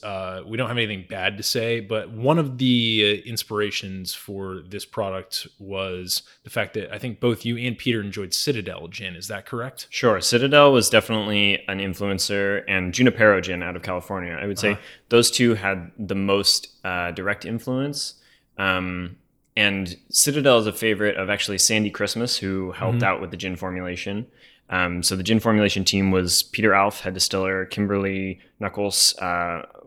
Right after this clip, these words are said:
Speaker 2: our main distiller, actually, uh, yourself, Eric Kozlik, myself,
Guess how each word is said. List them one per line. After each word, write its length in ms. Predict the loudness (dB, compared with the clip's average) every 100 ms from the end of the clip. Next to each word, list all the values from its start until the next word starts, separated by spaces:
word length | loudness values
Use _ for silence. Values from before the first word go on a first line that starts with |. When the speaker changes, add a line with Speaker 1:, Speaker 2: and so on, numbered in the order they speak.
| -8
Speaker 2:
our 140 | -6
main 240 | -4 -2 -2
distiller, 420 | -2 -2 -2 -2
actually, 440 | -4 -6 -8 -8 -14 -20 _ _
uh, 460 | -2 0 0 -2 -2
yourself, 520 | -2 0 0 0 -2
Eric 220 | -2 -2 0
Kozlik, 560 | 0 2 2 0 -4
myself, 560 | -6 -4 -2 -4 -6